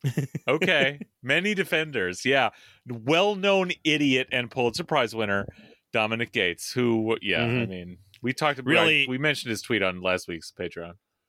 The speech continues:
Speaker 1: lowering the value of the Pulitzer Prize. Uh, all right.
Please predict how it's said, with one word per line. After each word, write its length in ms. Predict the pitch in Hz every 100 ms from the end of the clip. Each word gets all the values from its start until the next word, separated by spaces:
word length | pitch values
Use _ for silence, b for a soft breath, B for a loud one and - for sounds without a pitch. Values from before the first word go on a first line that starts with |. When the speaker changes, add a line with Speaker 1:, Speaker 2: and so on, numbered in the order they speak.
| _ _
Speaker 1:
lowering 580 | 123 151 160 147 139 123
the 80 | 117
value 520 | 117 110 101 95 92
of 160 | 92
the 80 | 98
Pulitzer 460 | 92 101 95 - 104
Prize. 680 | 95 92 87 87 87 - - -
Uh, 340 | 117 113 113 -
all 120 | 156
right. 200 | 135 104